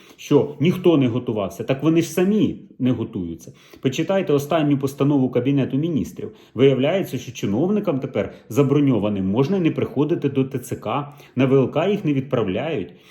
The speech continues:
І до Т Ц К вони не ходять. Просто з органів влади передадуть до Т Ц К листи,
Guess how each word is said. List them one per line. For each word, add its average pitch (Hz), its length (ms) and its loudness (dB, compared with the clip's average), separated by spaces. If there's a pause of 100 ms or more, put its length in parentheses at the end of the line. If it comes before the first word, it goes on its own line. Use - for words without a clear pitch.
(140)
І 170 80 -4
до 196 120 6
Т 214 120 -6
Ц 196 140 -4
К 233 220 0
вони 165 180 0
не 131 120 2
ходять. 95 400 -8 (220)
Просто 240 480 2
з 139 80 0
органів 135 400 2
влади 170 460 -6 (140)
передадуть 190 520 2
до 196 120 0
Т 175 120 -10
Ц - 140 -10
К 202 160 -4
листи, 190 560 -2